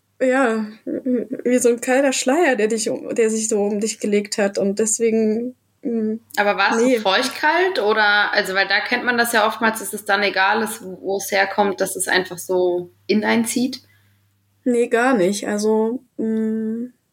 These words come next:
Speaker 1: die F-, also eine, eine f-, feuchte Kälte kann ich jetzt auch nicht sagen. Das war so knackig einfach.
Speaker 2: Mhm.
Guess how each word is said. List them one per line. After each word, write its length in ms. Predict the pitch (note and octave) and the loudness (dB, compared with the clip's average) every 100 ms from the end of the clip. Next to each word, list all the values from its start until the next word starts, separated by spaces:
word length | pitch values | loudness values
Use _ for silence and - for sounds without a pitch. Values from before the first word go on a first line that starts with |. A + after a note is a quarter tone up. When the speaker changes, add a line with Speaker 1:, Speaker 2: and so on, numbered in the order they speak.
| _ | _
Speaker 1:
die 140 | - G#3+ | -12 -10
F-, 300 | G3+ - - - - | -10 -16 -14 -12 -2
also 200 | G#3+ A3 | 2 4
eine, 220 | A3+ G#3+ | 2 2
eine 100 | A#3+ A3+ | 0 0
f-, 200 | - - A3 | 0 -6 -4
feuchte 360 | - A#3 B3 | 2 2 2
Kälte 280 | B3+ A#3+ A#3+ | -2 -2 0
kann 140 | B3 A3+ | 0 0
ich 60 | |
jetzt 160 | A3 G#3+ | 0 0
auch 140 | G#3+ | 0
nicht 180 | C#4+ C4 | 0 0
sagen. 320 | G3+ F#3+ G3+ | -2 -2 -2
Das 220 | G#3 G3+ G#3+ | -4 -6 -4
war 220 | G3 G3+ - G#3+ G3 | -4 -6 -8 -10 -10
so 160 | - - | -10 -12
knackig 600 | - C4 C4 B3 - - _ - | -4 -2 0 -2 -4 -10 _ -4
einfach. 320 | G3 F#3+ F3+ | -2 0 0
Speaker 2:
Mhm. 100 | F#3 | 0